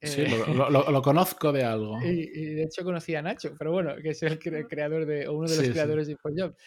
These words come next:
Speaker 1: Lo conozco
Speaker 2: Y
Speaker 1: de algo. <laughs>
Speaker 2: y, y nada, pues, eh, resulta que, que yo el primer día dijeron tantas siglas y cosas y conceptos que yo luego tenía que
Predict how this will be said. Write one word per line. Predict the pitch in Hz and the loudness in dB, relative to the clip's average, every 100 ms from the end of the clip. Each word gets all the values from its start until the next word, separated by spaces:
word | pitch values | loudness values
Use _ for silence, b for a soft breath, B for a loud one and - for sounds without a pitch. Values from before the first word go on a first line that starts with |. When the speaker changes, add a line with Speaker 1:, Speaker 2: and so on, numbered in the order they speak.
| 123 | -8
Speaker 1:
Lo | 127 | 4
conozco | 180 202 190 170 | 6 8 8 8
Speaker 2:
Y | 143 | 8
Speaker 1:
de | |
algo. | 127 131 131 123 | 8 4 2 -2
<laughs> | 113 143 131 160 - - 190 196 185 185 | 4 4 4 -2 -6 -4 0 4 4 2
Speaker 2:
y, | |
y | 190 | 2
nada, | 208 240 247 | 2 2 4
pues, | 233 185 185 | 4 2 -2
eh, | 180 165 | -8 -8
resulta | 170 180 196 185 233 | -4 -4 -2 0 0
que, | 226 196 170 156 139 131 139 | 2 2 2 2 0 -4 -8
que | - 151 | -6 -2
yo | 156 | -2
el | 156 | -2
primer | 175 175 170 | 0 0 0
día | 165 185 220 156 | 0 0 0 -4
dijeron | 147 - 165 208 208 | -8 -6 -4 -2 -4
tantas | 175 170 165 160 - | -4 -6 -6 -10 -8
siglas | - 160 156 - | -8 -4 -6 -6
y | 156 | -12
cosas | - 156 156 156 - | -6 -6 -4 -8 -10
y | 156 | -10
conceptos | 147 143 151 151 180 | -10 -8 -8 -8 -10
que | 180 139 | -8 -8
yo | 143 | -6
luego | 147 170 | -6 -6
tenía | 143 143 147 | -6 -8 -6
que | 156 143 | -6 -8